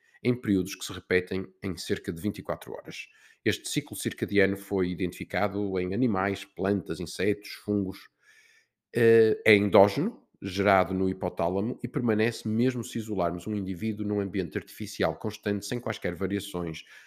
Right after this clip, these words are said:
de luz, temperatura e sons diárias durante muito tempo. Quando o dia começa a escurecer, o hipotálamo começa a gerar sinais ao corpo de que está na hora de se sentir cansado através da melatonina.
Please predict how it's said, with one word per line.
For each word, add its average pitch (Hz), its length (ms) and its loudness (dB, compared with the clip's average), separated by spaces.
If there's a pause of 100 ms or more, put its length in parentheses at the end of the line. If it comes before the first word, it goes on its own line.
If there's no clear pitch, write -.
(140)
de 90 160 -6
luz, 107 200 2
temperatura 90 500 -4
e 85 60 -6
sons 101 240 -4
diárias 95 480 0
durante 98 480 -2 (280)
muito 107 360 2
tempo. - 320 -10 (840)
Quando 156 300 8
o 127 40 4
dia 113 220 4
começa 92 360 0
a 90 40 -4
escurecer, 156 640 -4 (100)
o 113 100 0
hipotálamo 107 640 0 (100)
começa 101 340 -2
a - 20 -6
gerar 87 300 -4
sinais 85 420 -6
ao 110 80 0
corpo 107 360 -2
de 131 100 -8
que - 80 -10
está 87 200 -4
na 101 100 0
hora 95 340 2 (280)
de 101 100 -10
se - 140 -8
sentir - 320 -8
cansado 98 500 0
através 98 480 -2
da 113 280 2
melatonina. 101 760 -2